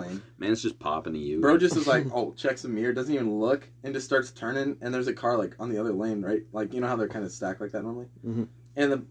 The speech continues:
Speaker 1: bro sees him, he's like, "Oh!" And, like, the car
Speaker 3: <laughs>
Speaker 1: swerved into the turn lane to avoid him from hitting it, like, hit, Lane hitting him.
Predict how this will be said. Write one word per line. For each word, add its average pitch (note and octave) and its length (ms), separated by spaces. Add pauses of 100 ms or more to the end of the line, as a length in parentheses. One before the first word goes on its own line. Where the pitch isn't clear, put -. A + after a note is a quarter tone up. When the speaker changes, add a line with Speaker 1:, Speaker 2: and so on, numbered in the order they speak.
(140)
Speaker 1:
bro D3+ 240
sees D3 220
him, C#3+ 80
he's C3 40
like, A#2+ 200
"Oh!" G#3 260 (100)
And, C3+ 120
like, B2 200
the G3 80
car - 320
Speaker 3:
<laughs> - 0
Speaker 1:
swerved A3 420
into E3 160
the D3+ 100
turn E3 360
lane A#2 320 (420)
to C3+ 100
avoid C3+ 340
him G#2+ 160
from G#2 160
hitting A2+ 300
it, - 140
like, G#2 300
hit, G#2+ 240
Lane G#2 160
hitting G#2+ 240
him. D2+ 200